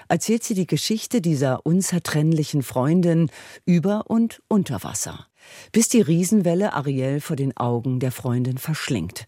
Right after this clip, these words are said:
wie sie seitdem Albträume verfolgen und wie in New York mit dem Hurrikan Sandy, der im Oktober zweitausendzwölf mit aller Wucht auf die Ostküste trifft,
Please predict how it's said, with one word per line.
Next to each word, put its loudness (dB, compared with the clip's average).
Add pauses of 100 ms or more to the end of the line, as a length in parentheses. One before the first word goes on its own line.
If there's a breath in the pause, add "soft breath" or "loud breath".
(440 loud breath)
wie 2
sie 4
seitdem 2
Albträume 2
verfolgen 0 (420 loud breath)
und 2 (420 loud breath)
wie 2
in 6
New 6
York 0
mit 2
dem 2
Hurrikan 0
Sandy, 0 (160)
der 2
im -2
Oktober 0
zweitausendzwölf 0
mit -2
aller 0
Wucht -4
auf -2
die -4
Ostküste -2
trifft, 0